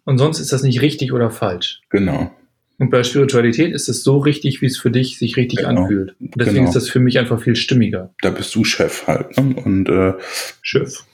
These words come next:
Speaker 2: ja, Chef. Und du kannst dann halt, ähm,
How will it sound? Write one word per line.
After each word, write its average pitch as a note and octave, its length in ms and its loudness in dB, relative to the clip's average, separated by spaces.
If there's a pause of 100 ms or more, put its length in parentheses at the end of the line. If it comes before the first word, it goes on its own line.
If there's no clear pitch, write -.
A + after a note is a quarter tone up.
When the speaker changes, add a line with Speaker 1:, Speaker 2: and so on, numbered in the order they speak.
(200)
Speaker 2:
ja, A2+ 320 2
Chef. - 340 -2
Und G#2+ 440 -2
du G#2 80 2
kannst G#2+ 380 -2
dann G#2 120 0
halt, G2+ 260 0 (500)
ähm, G2 420 2